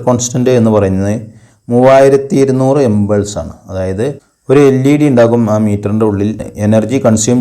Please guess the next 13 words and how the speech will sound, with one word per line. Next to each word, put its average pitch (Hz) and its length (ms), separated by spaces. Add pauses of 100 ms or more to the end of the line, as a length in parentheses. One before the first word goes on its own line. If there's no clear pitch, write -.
ചെയ്യുന്ന 110 340
ഇൻഡിക്കേറ്റ് 104 420
ചെയ്യുന്നതിന് 104 360
വേണ്ടിയിട്ട് 101 320
ഒരു 104 180
എൽ 95 180
ഇ - 80
ഡി 104 140
ഉണ്ടാകും. 85 340 (540)
ആ 131 80 (140)
എൽ 120 160
ഇ - 80
ഡി 131 60